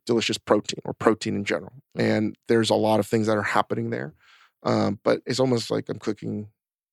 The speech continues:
Speaker 1: I, I think it's like cooking tofu. I know that the marketing team, they'll be like, "No, what are you looking at?" But, uh, to me, I, I view it as, as, like, tofu, and it, it can be as such. And more importantly, it's super clean.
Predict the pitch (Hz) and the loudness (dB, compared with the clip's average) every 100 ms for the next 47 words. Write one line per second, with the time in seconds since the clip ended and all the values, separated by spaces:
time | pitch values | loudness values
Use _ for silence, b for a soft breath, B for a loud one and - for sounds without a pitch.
0 | _ - - - 226 - 143 123 113 - | _ 0 4 6 6 4 2 2 -4 -4
1 | 104 98 101 - - - - b b b | -6 -6 -6 -8 -8 -16 -20 b b b
2 | 165 160 156 147 156 151 135 127 127 123 | 6 8 8 8 8 8 6 6 4 4
3 | 117 117 123 139 131 135 131 135 120 147 | 6 4 4 0 2 2 4 6 6 6
4 | 247 285 285 302 311 311 311 294 302 269 | 8 8 8 6 6 6 4 0 -6 -8
5 | _ B B B - - 160 98 135 - | _ B B B -6 2 4 4 2 2
6 | 175 208 165 - 156 151 156 143 123 117 | 4 4 4 4 4 6 6 6 6 4
7 | 135 120 113 113 107 127 127 151 135 107 | 4 4 4 2 4 2 4 2 2 2
8 | - 117 - 110 113 120 127 123 - 135 | 0 -4 0 0 2 2 2 2 4 6
9 | 147 165 147 156 147 117 - - 123 - | 6 6 6 4 6 4 4 4 2 0
10 | - 101 | -4 -4